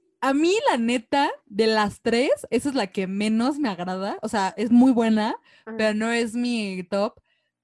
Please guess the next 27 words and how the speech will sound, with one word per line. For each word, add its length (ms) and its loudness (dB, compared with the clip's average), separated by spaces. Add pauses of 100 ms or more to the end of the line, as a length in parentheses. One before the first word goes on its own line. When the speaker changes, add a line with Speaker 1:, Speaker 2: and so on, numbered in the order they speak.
(180)
Speaker 1:
Pero 460 0
justo 560 0
me 100 -4
metí 420 -6
a 120 0
ver, 320 -4
a 80 -6
investigar 520 -8
todo 140 -6
este 200 -6
pex, 420 -8
y, 120 -8
güey, 140 -2
me 100 -4
da 60 -2
mucha 280 -6
risa 260 -6
que 260 -14 (440)
hay 140 -6
un 180 -6
buen 260 2
de 120 -4
videos 540 -10 (100)
de 100 -10
Yu-, 120 -10
en 100 -8
YouTube 340 -8